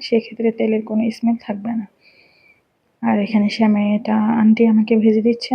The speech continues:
আমি আমার ক্যামেরাটা সেট করতেছি। সেমাইটা আমি ব্রাউন কালার করে ভেজে নিয়েছি। এখন আমি দিয়ে দিব নারকেল। আমি ফ্রোজেন নারকেল ইউজ করছি, আপনারা চাইলে তাজাটাও দিতে পারেন। নারকেলটা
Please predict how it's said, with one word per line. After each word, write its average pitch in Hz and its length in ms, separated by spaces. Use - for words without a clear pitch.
আমি 202 220
আমার 202 200
ক্যামেরাটা 208 540
সেট - 240
করতেছি। 226 420
সেমাইটা 220 540
আমি 208 120
ব্রাউন 202 300
কালার 220 300
করে 247 140
ভেজে 208 280
নিয়েছি। 214 360
এখন 196 160
আমি 196 200
দিয়ে 196 180
দিব 214 120
নারকেল। 196 340
আমি 220 160
ফ্রোজেন 233 400
নারকেল 233 360
ইউজ 240 140
করছি, 262 280
আপনারা 208 340
চাইলে 202 240
তাজাটাও 214 340
দিতে 196 240
পারেন। 220 240
নারকেলটা 202 580